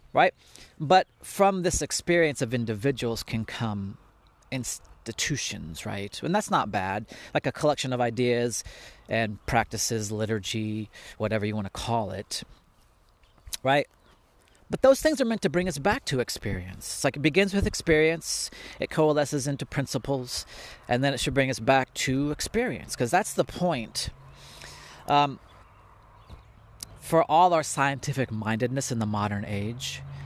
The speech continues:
we've lost the practicality and the importance of,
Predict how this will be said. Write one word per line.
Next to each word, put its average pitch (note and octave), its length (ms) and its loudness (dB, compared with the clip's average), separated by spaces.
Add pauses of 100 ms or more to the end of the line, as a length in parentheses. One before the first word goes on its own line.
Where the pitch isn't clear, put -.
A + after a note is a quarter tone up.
(140)
we've A#3+ 160 0
lost F3+ 360 4
the - 80 0
practicality D3+ 920 -2 (320)
and C#3 100 -2
the E3 60 0
importance F3+ 480 0
of, C#3+ 220 0